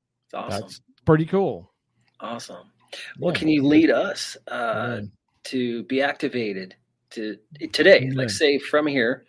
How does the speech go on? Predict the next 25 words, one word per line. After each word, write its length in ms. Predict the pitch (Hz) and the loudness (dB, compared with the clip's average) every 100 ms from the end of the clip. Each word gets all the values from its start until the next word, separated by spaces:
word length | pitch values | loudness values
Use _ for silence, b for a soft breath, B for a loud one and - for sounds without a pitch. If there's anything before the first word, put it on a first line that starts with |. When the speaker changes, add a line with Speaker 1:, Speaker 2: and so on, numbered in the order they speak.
| b b b | b b b
Speaker 1:
I've 100 | 127 | 2
got 140 | 139 | 2
some 100 | 160 | 0
errands 300 | 123 117 123 - | -4 -2 -2 -4
to 100 | 113 | -4
run, 480 | 104 156 185 - - - _ 254 | -4 -4 -8 -16 -20 -20 _ -6
but, 280 | 117 117 | -2 0
um, 320 | 123 120 110 - - B B - | -2 -6 -8 -10 -20 B B -2
give 200 | 175 180 | 0 2
me 340 | 180 165 143 - - | 0 0 -4 -10 -16
some 500 | - 156 143 139 123 _ - | -8 -4 -2 -2 -4 _ -2
gold 320 | 160 165 131 | 0 -2 -2
nugget 460 | 139 135 123 117 | 2 2 2 0
or 100 | 107 | -2
something 480 | 98 117 104 107 98 85 - | -4 -6 -10 -10 -10 -10 -6
that 140 | 113 | -2
I 120 | 120 | -2
can 200 | 113 113 | -2 -6
do. 360 | 117 104 101 - _ _ _ _ - | -4 -4 -4 -8 _ _ _ _ -14
Speaker 2:
Okay. 300 | 123 117 113 123 | -10 -8 -10 -10
Speaker 1:
Yeah. 80 | 107 - b b b - | -16 -18 b b b 2
Speaker 2:
I'm 120 | 269 | 4
gonna, 140 | 285 | 2
I'm 140 | - 277 | 2 4
gonna, 200 | 240 | 4